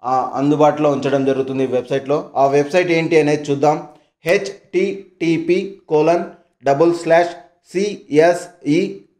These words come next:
డాట్ ఏపీ డాట్ గవ్ డాట్ ఇన్ ఫార్వర్డ్ స్లాష్. ఈ website ద్వారా మనం మన online paper వన్కి అయితేనేమి, paper టూకి అయితేనేమి, online ద్వారా application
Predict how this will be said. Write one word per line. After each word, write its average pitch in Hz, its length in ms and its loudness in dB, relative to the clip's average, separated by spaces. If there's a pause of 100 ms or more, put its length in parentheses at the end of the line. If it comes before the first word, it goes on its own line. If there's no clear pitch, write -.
(320)
డాట్ 165 300 2 (240)
ఏపీ 165 500 2 (240)
డాట్ 135 340 2
గవ్ 160 460 -2
డాట్ 131 240 2
ఇన్ 113 200 0 (600)
ఫార్వర్డ్ 143 300 0
స్లాష్. 98 200 -8 (480)
ఈ 196 140 2
website 165 560 0
ద్వారా 151 640 2
మనం 143 420 -2 (280)
మన 135 280 -2 (100)
online 156 520 2 (300)
paper 147 200 0
వన్కి 160 280 0
అయితేనేమి, 151 560 -2 (120)
paper 135 260 -2 (160)
టూకి 151 280 -4
అయితేనేమి, 131 640 -4 (320)
online 156 320 0
ద్వారా 147 420 2 (200)
application 147 580 -2